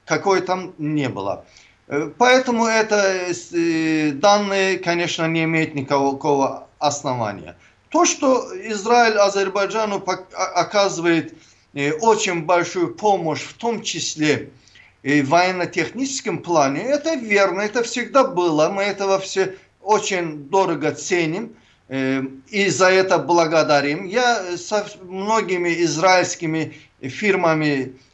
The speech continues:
представителями фирм встречаюсь, и это с-, осуществляется обычно, э, на выставках, который ба-, проводится в Баку.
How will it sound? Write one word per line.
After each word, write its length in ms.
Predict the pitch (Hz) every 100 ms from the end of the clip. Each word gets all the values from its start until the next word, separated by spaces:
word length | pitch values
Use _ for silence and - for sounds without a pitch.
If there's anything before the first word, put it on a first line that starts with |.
| _
представителями 960 | 117 185 190 - 185 185 175 156 147
фирм 500 | 131 - 175 143 101 - _ -
встречаюсь, 880 | - 208 180 - 160 147 190 -
и 420 | 165 147 147 139 147
это 360 | 196 190 165 147 -
с-, 180 | 139 -
осуществляется 960 | - 143 - - - 160 180 170 165 160
обычно, 680 | 156 147 170 - 156 156 - - - _ -
э, 720 | 127 127 127 123 123 120 117 120 _ _ _ _ _ _ 135
на 920 | 135 156 160 151 151 143 139 135 127
выставках, 920 | 127 202 - 156 127 - 123 113 - - _ -
который 380 | 156 170 156 143
ба-, 240 | 156 160
проводится 640 | - 165 156 151 143 - 143
в 140 | 117
Баку. 480 | 143 135 - 139 139